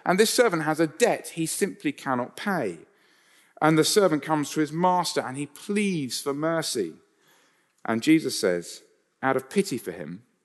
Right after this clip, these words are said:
that's the same word, the compassion word, "out of pity for him, the master of that servant released him and forgave him the debt." See, it can be possible to keep Jesus at arm's length, never come to him honestly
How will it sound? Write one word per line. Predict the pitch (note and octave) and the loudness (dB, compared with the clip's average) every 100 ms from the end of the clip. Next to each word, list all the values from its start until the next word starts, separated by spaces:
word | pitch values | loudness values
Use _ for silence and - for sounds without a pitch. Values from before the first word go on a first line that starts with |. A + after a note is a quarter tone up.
| _ | _
that's | F2 - | -8 -6
the | |
same | A2+ C#3 A#2 | -4 -2 -2
word, | G#2 F#2+ F#2+ | -2 -2 -6
the | |
compassion | - G2 - B2+ - G#2+ | -12 -18 -12 -12 -8 -4
word, | F#2+ F2+ E2+ E2 - _ _ _ - | -2 -2 -6 -12 -18 _ _ _ -10
"out | A#2+ | -6
of | A#2+ - | -8 -8
pity | F#3 E3+ C3+ | -10 -8 -10
for | G2+ | -10
him, | F2 E2+ D#2+ - _ _ _ _ _ _ | -8 -10 -12 -20 _ _ _ _ _ _
the | - | 0
master | G#2 C3+ D#3+ - | 2 4 0 -2
of | D#3 | -2
that | C3 B2+ | 0 -2
servant | - A#2 A2 G2 | -4 -4 -4 -4
released | A2+ A2 B2+ C3+ - - | -4 -4 -6 -6 -8 -10
him | F#2 E2 _ _ _ _ _ _ _ _ _ _ - | -14 -16 _ _ _ _ _ _ _ _ _ _ -8
and | G2 | -6
forgave | - G2 A2+ A2 A2+ | -6 -4 -2 -4 -6
him | F#2+ F2+ E2 _ _ | -8 -10 -12 _ _
the | F2+ | -10
debt." | - F2+ F2 - - _ _ _ _ _ _ _ _ _ _ _ _ _ _ - | -8 -10 -12 -18 -20 _ _ _ _ _ _ _ _ _ _ _ _ _ _ -8
See, | - D3+ | 0 0
it | |
can | C#3+ C#3+ | 2 0
be | |
possible | D3 - G3+ F#3+ C3+ | 0 0 0 2 0
to | A2 B2+ | 0 -2
keep | - D3+ | -2 -2
Jesus | D3+ C3+ B2+ | -2 0 2
at | B2+ C3 | 0 0
arm's | D#3+ F3 F3 E3+ C3+ | -2 -2 -2 -4 -6
length, | C#3+ B2 F2+ | -6 -4 -4
never | C#3+ D3+ | -2 -2
come | D#3+ F#3 G3+ | -2 -2 -2
to | G3 | -2
him | F3+ E3+ | -4 -2
honestly | C#3+ C#3 A#2+ - F2+ | -2 -2 -4 -6 -6